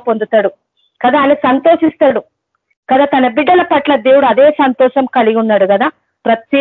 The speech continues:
ఒక్క బిడ్డ నా ఇష్టానుసారంగా జీవిస్తారా లేదా? మొదటి నుంచి దేవుడు మనకు అదే తెలియజేస్తా ఉన్నాడు కదా. నా ప్రకారంగా జీవించండి,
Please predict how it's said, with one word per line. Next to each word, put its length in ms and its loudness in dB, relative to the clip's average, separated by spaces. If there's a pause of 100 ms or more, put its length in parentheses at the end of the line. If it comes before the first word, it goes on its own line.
(120)
ఒక్క 140 -2 (100)
బిడ్డ 180 0 (440)
నా 40 0 (100)
ఇష్టానుసారంగా 680 -2
జీవిస్తారా 500 -2 (140)
లేదా? 240 0 (520)
మొదటి 280 2
నుంచి 160 0 (100)
దేవుడు 300 4
మనకు 240 -2
అదే 140 2 (120)
తెలియజేస్తా 540 0 (100)
ఉన్నాడు 240 0 (640)
కదా. 160 0 (240)
నా 60 2 (120)
ప్రకారంగా 520 0 (160)
జీవించండి, 580 -2